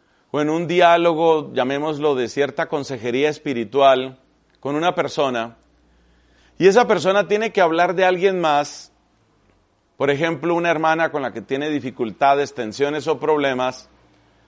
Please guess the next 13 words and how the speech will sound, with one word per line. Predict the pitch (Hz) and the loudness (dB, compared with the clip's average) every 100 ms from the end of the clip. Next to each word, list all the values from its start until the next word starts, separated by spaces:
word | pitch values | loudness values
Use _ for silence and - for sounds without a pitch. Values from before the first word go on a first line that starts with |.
| _ _ _ _ _ _ _ _ - | _ _ _ _ _ _ _ _ 0
yo | 160 | 2
me | 214 | 6
he | |
dado | 226 233 190 | 6 6 4
cuenta | 214 208 | 2 2
de | 208 | 0
este | 202 202 | 0 -2
fenómeno. | 175 160 151 113 87 69 _ _ _ _ _ _ _ _ _ _ _ _ _ _ _ _ _ _ _ _ _ _ _ _ _ _ _ _ _ _ _ | -2 -2 -2 -2 -6 -12 _ _ _ _ _ _ _ _ _ _ _ _ _ _ _ _ _ _ _ _ _ _ _ _ _ _ _ _ _ _ _
Cuando | 165 185 190 185 | 2 2 4 4
la | 180 175 | 4 4
persona | 160 165 220 277 269 | 0 -2 -4 -4 0
que | 190 | 4
habla | 185 175 127 98 90 | 6 4 2 -2 -6